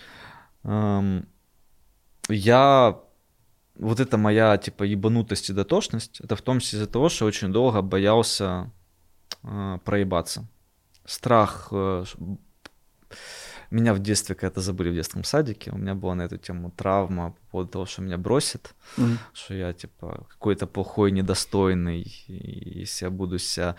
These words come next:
Speaker 1: если я не буду соответствовать ожиданиям, меня обязательно бросят. Это там не базовая сценарная штука моя была, я ее очень долго прорабатывал, вплоть до того, что, типа, у меня вся система гормональной мотивации была выстроена вокруг, типа, этой всей истории. Я прям так глубоко копнул,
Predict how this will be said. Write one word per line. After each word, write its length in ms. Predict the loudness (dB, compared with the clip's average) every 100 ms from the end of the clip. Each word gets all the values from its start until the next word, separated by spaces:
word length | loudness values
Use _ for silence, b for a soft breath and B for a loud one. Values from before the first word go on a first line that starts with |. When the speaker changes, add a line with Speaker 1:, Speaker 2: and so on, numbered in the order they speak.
| B B
Speaker 1:
если 260 | 0 2
я 80 | 2
не 140 | 2
буду 260 | 2 2 0
соответствовать 680 | 0 -2 -2 -2 -2 -2 -2
ожиданиям, 540 | -4 0 0 0 -2
меня 200 | -2 -2
обязательно 440 | -2 -2 -2 -2 -4
бросят. 440 | 2 2 0 -10 -18 B B B -10
Это 140 | -10
там 360 | -10 -14 -12 -14 -18 -20 -12
не 240 | -8 -4
базовая 400 | 0 0 0 -4
сценарная 520 | -4 -4 -2 -2 -4
штука 360 | -6 -6 -4 -2
моя 260 | -2 0 -2
была, 340 | -2 -2 0
я 100 | -2
ее 120 | -4
очень 240 | -4 -6 0
долго 240 | 0 0
прорабатывал, 880 | -2 -6 -4 0 0 0 -8 -10 -12 B B B B B B B B B
вплоть 400 | -8 0 2 2
до 100 | 0
того, 320 | -2 2 2
что, 200 | 0 -4
типа, 240 | -8 -4 -2
у 40 |
меня 120 | 0
вся 220 | 2 2
система 520 | 2 0 2 2 4 2
гормональной 540 | 2 2 2 2 0
мотивации 560 | -2 0 2 2 0 -2
была 220 | 0 0
выстроена 540 | 0 -4 -4 -4 -4
вокруг, 340 | -8 -12 -14 -14
типа, 280 | -16 -8
этой 200 | -8 -6 -8
всей 220 | -6 -6
истории. 320 | -6 -4 -4
Я 80 | -2
прям 220 | -2 -2
так 240 | 0 0
глубоко 380 | 0 -6 -6 -6
копнул, 360 | -10 -6 -4